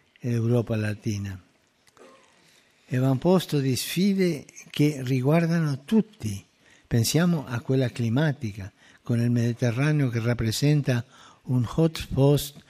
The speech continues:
dove i cambiamenti si avvertono più rapidamente.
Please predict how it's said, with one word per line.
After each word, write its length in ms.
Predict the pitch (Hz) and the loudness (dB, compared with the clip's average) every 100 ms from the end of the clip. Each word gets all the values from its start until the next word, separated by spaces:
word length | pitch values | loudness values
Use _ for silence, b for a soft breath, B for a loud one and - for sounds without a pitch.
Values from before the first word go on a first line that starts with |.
| B B | B B
dove 480 | - 123 123 127 131 _ - | -6 -2 0 -2 -6 _ -8
i 200 | 170 170 | -4 -4
cambiamenti 880 | - 170 160 147 135 127 113 - 117 | -2 -2 2 2 2 0 -2 -6 -6
si 160 | - | -4
avvertono 600 | 123 123 147 139 135 131 - B B | -2 -2 -2 -2 -2 -2 -4 B B
più 180 | 180 190 | 0 2
rapidamente. 920 | 170 147 127 123 123 104 92 - 95 | 2 0 -2 0 0 -2 -6 -12 -16